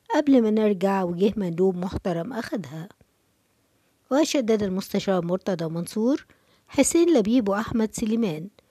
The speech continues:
راحوا للدولة، دول مين؟ جابوا النادي الأرض، إحنا ما كملناش سنة، عيب بقى، والحكم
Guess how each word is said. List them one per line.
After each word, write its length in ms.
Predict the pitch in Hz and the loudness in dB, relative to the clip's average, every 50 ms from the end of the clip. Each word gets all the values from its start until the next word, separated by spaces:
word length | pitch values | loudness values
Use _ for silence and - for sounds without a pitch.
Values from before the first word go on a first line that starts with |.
| _ _ _ _ _ _ - | _ _ _ _ _ _ 2
راحوا 360 | 190 220 262 269 - 302 277 | 4 4 4 4 4 4 4
للدولة، 600 | 254 226 214 202 240 277 285 220 170 156 143 147 151 - - - | 4 4 2 2 2 2 4 2 2 0 -2 -6 -10 -12 -10 -2
دول 220 | 208 226 277 285 | 0 2 4 4
مين؟ 420 | 277 285 302 294 226 170 160 165 160 - - _ _ _ _ _ _ _ _ - | 4 4 4 4 4 2 -2 -6 -10 -14 -16 _ _ _ _ _ _ _ _ 0
جابوا 280 | 202 240 277 302 269 277 | 4 6 6 6 6 4
النادي 520 | 233 214 214 226 226 208 190 220 214 - | 4 4 4 4 2 2 2 0 -2 -2
الأرض، 540 | 190 175 - 226 233 262 262 202 160 139 143 - - - _ - _ _ _ _ - - | -2 -4 -4 -2 0 0 0 -2 -4 -8 -10 -16 -20 -20 _ -20 _ _ _ _ -14 -8
إحنا 200 | - - 233 208 | -2 0 0 2
ما 100 | 196 190 | 0 0
كملناش 540 | - - 190 170 170 170 180 185 208 233 - | 0 -2 -2 -2 -2 -2 -2 0 0 -2 -2
سنة، 420 | - - 247 254 262 233 170 156 | -2 0 2 2 2 2 0 -2
عيب 240 | 160 170 185 175 160 | -4 -4 -4 -4 -2
بقى، 200 | 185 196 - 160 - - _ _ _ _ _ _ _ _ _ _ - 208 | -4 -4 -4 -6 -10 -14 _ _ _ _ _ _ _ _ _ _ 0 4
والحكم 720 | 226 233 233 - - - 226 226 - - - 220 196 | 6 6 6 4 2 -2 -4 -6 -4 -4 -2 -2 -2